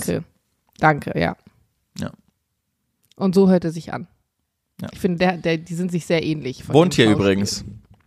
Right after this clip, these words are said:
Speaker 2: Hier. Sehe ich öfter. Christoph Walz.
Speaker 1: Wohnt bei dir?
Speaker 2: Ja,
Speaker 1: Am
Speaker 2: ist ganz,
Speaker 1: Sabiniplatz?
Speaker 2: äh, ja, ist ganz klein. <laughs> Ganz klein ist der.
Speaker 1: Der ist klein?
Speaker 2: Ja.
Speaker 1: <laughs> Ja? Echt? Wie klein ist der denn?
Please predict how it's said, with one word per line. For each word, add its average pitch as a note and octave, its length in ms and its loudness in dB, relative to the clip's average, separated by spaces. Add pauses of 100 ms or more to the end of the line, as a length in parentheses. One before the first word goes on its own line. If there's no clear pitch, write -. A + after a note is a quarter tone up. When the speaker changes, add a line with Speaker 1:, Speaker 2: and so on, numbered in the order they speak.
(240)
Speaker 2:
Hier. G#2 260 2 (1160)
Sehe A#2 160 2
ich - 220 -2
öfter. G#2+ 420 2 (800)
Christoph - 320 -2
Walz. G3 200 4
Speaker 1:
Wohnt A3 160 2
bei G3 100 4
dir? G#3+ 240 2 (280)
Speaker 2:
Ja, - 120 2
Speaker 1:
Am G3 80 0
Speaker 2:
ist G3 100 -2
ganz, - 140 4
Speaker 1:
Sabiniplatz? G3+ 440 -4 (340)
Speaker 2:
äh, - 180 -2
ja, G2 160 2
ist - 140 -14
ganz A#2+ 200 -2
klein. G2+ 280 -2 (360)
<laughs> - 380 -20
Ganz - 200 -8
klein - 180 -2
ist - 140 -6
der. - 80 -8
Speaker 1:
Der A3+ 100 4
ist G#3+ 100 2
klein? D#4+ 340 6 (120)
Speaker 2:
Ja. A#2 120 2 (120)
Speaker 1:
<laughs> - 100 -4
Ja? G3 240 2 (520)
Echt? B3 320 0 (880)
Wie G3+ 80 -4
klein G3+ 220 2
ist B3+ 140 2
der G#3+ 80 2
denn? F#3 200 4